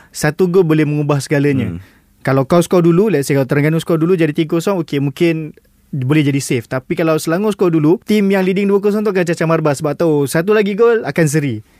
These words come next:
Speaker 1: So,
Speaker 2: Hmm.
Speaker 1: adakah kau nak menyerang atau kau nak bertahan? Dia, kau akan jadi
Speaker 2: Dilema lah, so.
Speaker 1: dilema macam, "Oi, kalau aku bertahan kan, terlalu bertahan boleh bolos juga."
Speaker 2: Hmm.
Speaker 1: Unless kau betul-betul yakin dengan kau punya pertahanan lah. Kalau kau tak biasa bertahan, ah, bahaya lah.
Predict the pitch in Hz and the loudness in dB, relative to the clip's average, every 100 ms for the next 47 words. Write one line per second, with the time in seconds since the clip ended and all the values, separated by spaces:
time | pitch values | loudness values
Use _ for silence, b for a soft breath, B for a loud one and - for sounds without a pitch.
0 | b b 135 214 196 208 202 202 185 175 | b b -4 0 2 2 2 2 2 0
1 | 185 233 202 185 165 160 160 139 147 147 | 0 0 0 -2 -2 0 0 0 0 0
2 | 175 160 147 156 156 120 127 135 127 113 | 0 -2 0 -2 0 2 4 4 2 2
3 | 113 110 170 214 240 214 247 196 170 165 | 2 2 4 4 4 4 4 2 0 -2
4 | 139 - 131 117 123 127 123 147 170 175 | -6 -6 -6 -4 -4 -4 -4 -2 -2 -2
5 | 226 226 b b b b 160 175 170 160 | -4 -6 b b b b 2 4 6 4
6 | 160 196 254 214 165 127 135 143 202 214 | 2 2 4 4 4 4 2 0 2 2
7 | 117 120 123 180 165 139 147 151 151 - | 2 0 2 2 0 0 2 2 0 -2
8 | 147 147 135 135 143 135 135 151 147 123 | -4 -4 -2 -2 -2 -2 0 0 0 -2
9 | 175 156 B B B - 135 139 127 156 | -4 -6 B B B -4 0 0 2 2
10 | 139 139 135 135 - 165 170 175 170 196 | 4 4 2 -2 -4 -4 2 2 2 2
11 | 156 151 143 107 113 214 320 - 131 156 | 2 2 -2 -2 -2 -2 -6 -6 -2 2
12 | 165 151 180 | 2 2 0